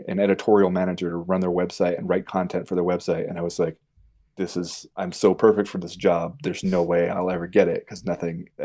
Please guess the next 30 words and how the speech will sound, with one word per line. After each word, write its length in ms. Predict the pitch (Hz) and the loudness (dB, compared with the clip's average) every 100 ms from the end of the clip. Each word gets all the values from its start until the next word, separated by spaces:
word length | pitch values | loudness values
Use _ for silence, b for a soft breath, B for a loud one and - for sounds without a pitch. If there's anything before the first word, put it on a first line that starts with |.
| - | -4
in 100 | 104 | -2
life 280 | 87 87 95 | -2 0 0
ever 140 | 92 | 0
happens 340 | 98 98 92 | 2 2 2
that 160 | 87 87 | -2 -2
way." 320 | 87 85 85 - _ _ _ - | 0 0 -2 -8 _ _ _ -4
And 100 | 98 | 0
then 80 | 101 | 4
somehow 300 | 127 123 123 | 6 8 8
I 60 | |
got 280 | 107 117 147 | 10 10 10
it. 220 | 98 - _ _ | 8 2 _ _
And 540 | 101 104 104 104 101 - | 2 6 6 6 2 2
that 140 | 80 | 0
was 100 | 98 | 4
like, 100 | 95 | 6
"Oh, 60 | 113 | 8
great." 300 | 127 190 - - | 8 6 2 2
That 160 | 101 101 | 6 6
was 140 | 104 | 6
the 80 | 107 | 4
beginning 400 | 104 104 120 110 | 2 6 6 6
of, 160 | 98 90 | 4 2
like, 120 | 92 - | 0 2
"Oh, 120 | 101 - | 0 0
now 280 | - 95 107 | 0 6 8
I'm 120 | 107 | 8
actually 580 | 98 98 - 98 90 87 104 | 6 4 4 4 4 0 -4
using 540 | 98 101 95 95 92 | 2 2 4 2 0
these 560 | 92 95 95 90 - | 0 2 0 -2 -6